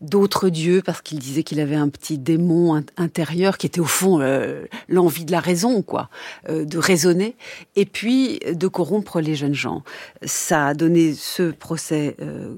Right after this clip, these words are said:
bien connu de Socrate et son exécution en trois cent quatre-vingt-dix-neuf, euh, avant Jésus-Christ. Sandrine Alexandre, pourquoi, d'après vous, Socrate s'est si peu défendu ? Voilà,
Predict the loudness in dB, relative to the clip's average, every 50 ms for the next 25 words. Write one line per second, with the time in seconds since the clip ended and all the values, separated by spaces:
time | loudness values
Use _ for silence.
0 | -14 -16 -14 -2 2 2 2 2 2 0 -2 -2 -2 -2 -4 -6 -8 -8 -2 0
1 | 0 0 0 0 _ -18 -20 -12 -2 2 4 4 4 2 2 4 4 4 4 2
2 | 0 -4 -8 -8 -8 -8 -8 -6 -2 0 0 0 0 -2 -4 -10 -14 -16 -18 -20
3 | _ _ 4 6 6 4 4 0 _ -4 -2 -2 -2 2 0 0 0 0 -4 -4
4 | -4 -2 -2 -2 -4 -6 -8 -4 -2 -2 -2 -2 -4 -8 -10 -10 -8 -8 -8 -8
5 | -8 -10 -12 -14 _ -8 -6 -2 -2 -2 -2 -2 -4 -6 -8 -10 -14 -14 -14 -14
6 | -16 -16 -18 -18 -16 -16 -16 -18 -20 -20 _ _ -4 0 0 0 2 4 4 4
7 | 4 2 0 -2 -2 0 0 2 2 2 0 -2 -6 -12 -20 -20 -20 -20 _ _
8 | _ _ -20 -20 -20 -20 -20 -20 -20 -20 _ _ _ _ _ _ _ _ _ -10
9 | -10 -10 -8 -8 -8 -4 -2 0 0 0 -2 -4 -8 -10 -4 0 0 0 0 -2
10 | -2 -2 0 0 -2 -6 -8 -8 -8 -10 -12 -14 _ _ -10 -8 -2 -2 -2 -2
11 | -2 -4 -2 -2 -2 -2 -4 -10 -16 -18 -18 _ _ _ _ _ _ _ _ -8
12 | -6 -4 -4 -4 -6 -10 -8 -6 -6 -4 -4 -6 -8 -8 -8 -10 -10 -10 -14 _
13 | _ _ _ _ _ _ _ _ -8 -8 -8